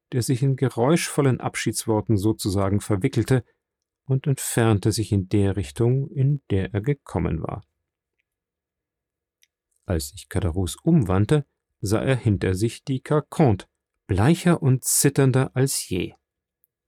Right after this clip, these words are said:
„Ist es wahr, was ich gehört habe?“, sagte sie. „Was, dass er uns den Diamanten für uns ganz allein gegeben hat?“,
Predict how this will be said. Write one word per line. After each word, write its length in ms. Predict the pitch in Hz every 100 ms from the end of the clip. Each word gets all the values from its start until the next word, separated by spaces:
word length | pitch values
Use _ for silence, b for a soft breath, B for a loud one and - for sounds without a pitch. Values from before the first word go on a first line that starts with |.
| _ _ _ _ _ _ _ _ _ -
„Ist 160 | 156
es 260 | 160 - -
wahr, 280 | - 254 170
was 180 | 156
ich 120 | 139 -
gehört 420 | 135 175 233 170
habe?“, 400 | 180 208 233 - _ _ _ _ _ _ _
sagte 400 | 92 87 - 101
sie. 260 | 90 101 90 _ _ _ _ _ _ _ _ _ _ _
„Was, 280 | - 143 - - _ _ _ -
dass 180 | 123 98
er 80 |
uns 180 | 127 104
den 140 | 120 104
Diamanten 440 | 107 107 139 151
für 160 | - 120
uns 240 | 113 -
ganz 260 | 107 107 98
allein 320 | - 90 113
gegeben 340 | 151 240 220
hat?“, 220 | 240 -